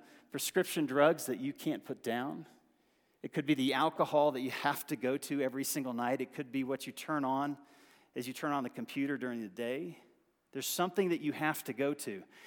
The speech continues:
A-, and, and there's this compelling need that in it is life.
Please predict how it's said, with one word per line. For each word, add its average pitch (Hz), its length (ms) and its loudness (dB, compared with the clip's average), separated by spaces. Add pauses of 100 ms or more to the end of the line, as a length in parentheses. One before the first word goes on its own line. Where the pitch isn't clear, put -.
(220)
A-, - 160 -2
and, 165 140 2
and 156 120 2
there's 165 140 2
this 160 200 0
compelling 160 640 4
need 135 340 2
that 113 180 -4
in 190 180 0
it 170 140 -2
is 107 180 -6
life. 101 540 -6